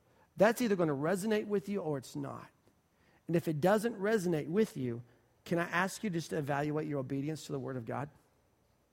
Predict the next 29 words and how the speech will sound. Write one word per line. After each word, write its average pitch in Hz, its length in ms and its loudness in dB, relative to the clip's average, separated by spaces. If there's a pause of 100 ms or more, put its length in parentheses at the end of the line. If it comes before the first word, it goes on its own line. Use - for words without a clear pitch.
(800)
This 190 260 2
morning, 247 440 6 (760)
you 190 200 2
came 208 260 6
into 208 140 8
this 190 200 4
church 220 400 0
and, 170 200 2
and, 160 240 2
and 156 360 2 (120)
spiritual - 500 0
things 202 260 0
are 156 80 0
not 135 220 2
on 185 120 0
your 185 100 0
mind. 196 260 -2 (1400)
You 170 120 2
sat 202 260 2
and 180 100 0
you 156 60 4
thought 185 280 2
about 175 200 6
other 160 240 2
life 170 320 2
issues 190 400 -2
through 170 160 -4
Sunday 185 280 -2
school. 208 300 -6